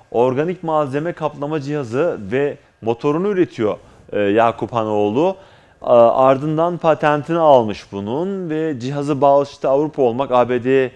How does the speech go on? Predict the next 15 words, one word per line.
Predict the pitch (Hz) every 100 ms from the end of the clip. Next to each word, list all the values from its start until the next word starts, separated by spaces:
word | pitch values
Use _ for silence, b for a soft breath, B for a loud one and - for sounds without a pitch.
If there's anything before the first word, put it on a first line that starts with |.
| B
ihraç | - 110 117 110 95
ediyor. | 104 90 107 160 170 B B B -
Şöyle | - 196 208 127
diyor, | 120 87 - b -
"Üretmiş | 117 139 185 -
olduğumuz | 180 160 160 156 139
bu | 147
cihazın | 139 143 135 143
ismi | 120 147 180 196 b b
Spin | - - 170 185
Coater | 165 110 101 90 87
diye | 110 113
geçer. | 101 - 92 82 -
Türkçe | 165 156 143
ise | 117 165 180